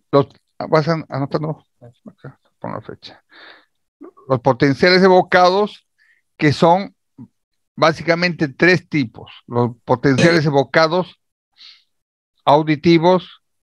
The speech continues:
los visuales y los somatosensitivos. Ponme ahí. ¿Está bien? Entonces, comenzamos con los potenciales evocados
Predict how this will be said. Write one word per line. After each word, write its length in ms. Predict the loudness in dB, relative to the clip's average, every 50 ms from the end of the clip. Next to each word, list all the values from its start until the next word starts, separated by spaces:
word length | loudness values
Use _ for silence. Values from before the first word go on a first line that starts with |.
| _ _ _ _
los 220 | 2 4 4 4 2
visuales 760 | 0 -2 0 2 2 2 2 2 0 -2 -4 -6 -8 -16 _ _
y 140 | -4 -2 0
los 260 | 2 2 2 0 0
somatosensitivos. 1700 | -2 0 0 2 2 2 2 0 0 -2 -2 -2 -4 -6 -12 -8 -4 -2 -2 -2 -2 -2 -4 -2 0 0 0 0 -2 -6 -12 -18 _ _ _ _ -20 -20 -20 -20 _ _ _ _ _ _ _ _ _
Ponme 320 | -14 -12 -12 -10 -10 -12
ahí. 120 | -12 -14 -18 -20 -20 -20 _ _ _ _ _ _ _ _ _ _ _ _ _ _ _ _ -20 _ _ _ _ _ _ _ _ _ _ _ _ _ _ _ _ _ _ _ _
¿Está 340 | -20 -20 _ _ _ 0 2
bien? 360 | 4 4 2 2 0 -4 -10 _ _ _ -20 -20 -20 -20 _ _ _ _ _ _ _ _ _ -20 -20 -20 _
Entonces, 680 | -10 -8 -4 0 2 2 4 4 4 4 4 4 2 -2
comenzamos 560 | -4 -2 0 0 0 2 2 0 0 0 -4 -4
con 140 | -2 0 0
los 120 | 0 -2
potenciales 800 | -2 -2 -2 -2 0 -2 -2 0 2 2 2 4 2 0 0 -2
evocados 760 | -2 -2 -2 0 0 0 2 2 2 2 0 -2 -6 -12 _